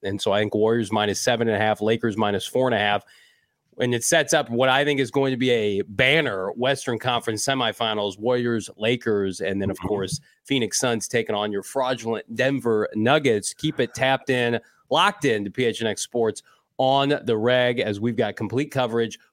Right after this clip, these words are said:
Speaker 1: for the Suns' opening matchup of the Western Conference semifinals mañana, tomorrow on Saturday. Can't wait for that. Any A S U action happening today, my guy Sean?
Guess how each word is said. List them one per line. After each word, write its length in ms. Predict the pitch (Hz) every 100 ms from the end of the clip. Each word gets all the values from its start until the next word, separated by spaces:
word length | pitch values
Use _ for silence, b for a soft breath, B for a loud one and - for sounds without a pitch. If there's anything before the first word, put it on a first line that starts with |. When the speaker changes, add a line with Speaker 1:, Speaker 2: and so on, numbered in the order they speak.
| -
Speaker 1:
for 260 | 131 147
the 160 | 147 120
Suns' 540 | - 139 123 117 113 -
opening 420 | 175 196 170 127
matchup 480 | 113 110 101 110 101
of 120 | 98
the 80 | 104
Western 420 | 107 110 - 101
Conference 460 | - 107 98 101 -
semifinals 680 | 110 98 - 107 104 98
mañana, 640 | 95 98 101 110 123 165 -
tomorrow 560 | - 98 101 117 127 -
on 160 | 95 92
Saturday. 500 | - 120 127 147 143
Can't 260 | 135 127
wait 200 | 120 131
for 80 | 123
that. 320 | 120 143 - b b b
Any 260 | 165 170 170
A 180 | 180
S 140 | 170 -
U 120 | 240
action 380 | 135 107 - 101
happening 400 | 107 101 104 98
today, 240 | 107 107
my 160 | 101 95
guy 160 | 95 92
Sean? 400 | - 95 90